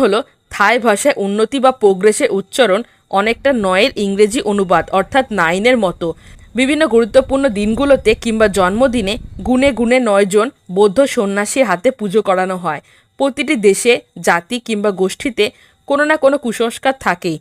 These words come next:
শত বছরের সংস্কৃতি এবং ঐতিহ্য ভরা থাইল্যান্ডও এর ব্যতিক্রম নয়। যেখানে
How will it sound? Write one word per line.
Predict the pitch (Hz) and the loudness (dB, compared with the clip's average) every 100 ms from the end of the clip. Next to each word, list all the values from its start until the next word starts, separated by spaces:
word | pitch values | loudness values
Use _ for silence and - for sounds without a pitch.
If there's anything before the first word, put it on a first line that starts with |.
| _ _ _ | _ _ _
শত | - 240 - 277 | 2 2 4 2
বছরের | 208 180 226 233 | 2 0 -2 -2
সংস্কৃতি | - 190 - 226 208 - | -4 -8 -6 -8 -6 -4
এবং | 202 220 | -4 -4
ঐতিহ্য | 175 165 202 180 - | -6 -8 -10 -6 -4
ভরা | 208 175 180 220 | -2 0 -2 -2
থাইল্যান্ডও | - 165 170 190 247 - | -4 -2 -2 0 0 0
এর | 220 | -2
ব্যতিক্রম | 180 - 185 - 180 180 | -4 -6 -10 -4 -4 -2
নয়। | 170 147 _ _ _ _ _ | -8 -12 _ _ _ _ _
যেখানে | 220 262 302 | -2 2 0